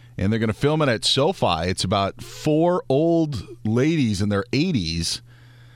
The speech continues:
And to your point of, like, it's a Rob Parker movie, I thought it was a joke. Like, I didn't think that it was an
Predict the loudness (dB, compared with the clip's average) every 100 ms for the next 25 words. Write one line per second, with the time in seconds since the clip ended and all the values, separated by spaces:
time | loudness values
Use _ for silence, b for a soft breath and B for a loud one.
0 | B B B -2 0 2 0 -2 2 2
1 | 2 0 2 2 2 0 -2 0 2 2
2 | 0 0 0 0 -4 -2 -2 -4 -6 B
3 | B B B B B 0 2 4 2 2
4 | 0 -4 0 2 2 0 -2 0 2 2
5 | 2 0 2 2 2 2 -2